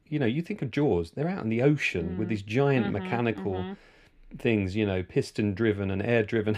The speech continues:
Speaker 1: <laughs> Just think, it, it's
Speaker 2: Mm.
Speaker 1: crazy to
Speaker 2: <laughs>
Speaker 1: think that now these days, you know, it just wouldn't even be considered. Um,
Speaker 2: Mm,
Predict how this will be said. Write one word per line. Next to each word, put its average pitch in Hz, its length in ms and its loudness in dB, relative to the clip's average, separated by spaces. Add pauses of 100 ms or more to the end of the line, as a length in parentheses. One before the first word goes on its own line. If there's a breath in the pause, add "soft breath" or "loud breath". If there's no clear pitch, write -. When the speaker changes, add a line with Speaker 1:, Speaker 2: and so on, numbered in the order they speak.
(140)
Speaker 1:
<laughs> - 160 2
Just - 240 4
think, - 320 0 (520 loud breath)
it, 147 220 2
it's 214 160 2
Speaker 2:
Mm. 202 140 0
Speaker 1:
crazy 165 460 6
to - 140 4
Speaker 2:
<laughs> - 100 0
Speaker 1:
think 139 220 4
that 104 180 4
now 107 120 4
these 160 240 2
days, 101 380 2
you 117 80 -2
know, 113 120 2
it 110 100 2
just 117 220 -4
wouldn't 123 200 2
even 104 240 0
be 104 120 0
considered. 95 640 -2 (600 soft breath)
Um, 98 420 -2 (260)
Speaker 2:
Mm, 180 440 -8